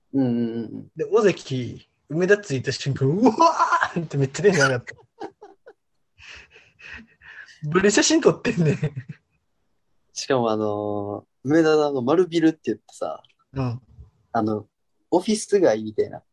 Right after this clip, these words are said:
Speaker 2: はいはいはいはい。
Speaker 1: 企業のビルとか、そういうイベント用のビルとかがこうバーって建ってる、その繁華街とはまだ違う、結構ビル街みたいなとこやって、
Speaker 2: はいはいはい。
Speaker 1: 俺ずーっと上見てたもんな。<laughs>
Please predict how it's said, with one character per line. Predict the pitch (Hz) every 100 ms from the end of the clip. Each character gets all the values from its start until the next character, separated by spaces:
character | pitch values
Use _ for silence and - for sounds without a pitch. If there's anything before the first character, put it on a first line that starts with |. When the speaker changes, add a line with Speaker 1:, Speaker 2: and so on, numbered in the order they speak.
| _ _ _ _ _ _ _
Speaker 2:
は | -
い | 123
は | 123
い |
は | 117
い | 107
は | 117
い。 |
Speaker 1:
企 | 107 - 143
業 | 139 139
の | 135 120
ビ | 123
ル | 113
と | 104
か、 | - 101 98
そ | -
う | 107
い |
う |
イ | 120
ベ | 131
ン | 131
ト | 127
用 | 120 117
の | 113
ビ | 107 127
ル | 113
と | - 101
か | 104
が | 98
こ | 101
う |
バ | 120 -
ー | 135
っ |
て | -
建 | 107
っ | -
て | 117
る、 | 110 110 104 - _ _ _ _ _ _ _ _ _
そ | - 107
の | 98
繁 | - 147
華 | 151
街 | 190 131
と | 110
は |
ま | 110
だ | 120
違 | 104 - 113 107
う、 | 107 104 - _
結 | 151 135
構 |
ビ | 110 139
ル | 143
街 | 127 101
み |
た | 104
い | 101
な |
と | 101
こ | 95
や |
っ | -
て、 | - 67 - _ _ _ _
Speaker 2:
は | 127
い |
は | 117
い | 117
は | 117
い。 | 113 _ _ -
Speaker 1:
俺 | 110 107
ず | - - 415 -
ー |
っ | -
と | 131
上 | 117
見 | 113
て | -
た | 101
も | -
ん |
な。 | 78 - - - - 220 285 - - - 294 - - - -
<laughs> | 165 127 120